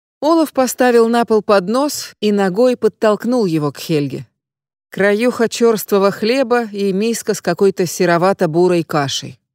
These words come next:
«Дядя сказал, до суда тебя надо кормить». Хельга кивнула, всё понимая. «Как только её признают виновной,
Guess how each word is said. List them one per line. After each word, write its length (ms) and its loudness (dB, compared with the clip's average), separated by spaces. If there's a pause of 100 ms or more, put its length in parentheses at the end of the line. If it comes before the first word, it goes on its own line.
(840)
«Дядя 340 0
сказал, 500 0
до 120 2
суда 340 0
тебя 260 0
надо 260 0
кормить». 640 -4 (920)
Хельга 400 0
кивнула, 720 0
всё 200 -2
понимая. 600 -4 (720)
«Как 220 -4
только 320 0
её 260 2
признают 640 0
виновной, 720 -2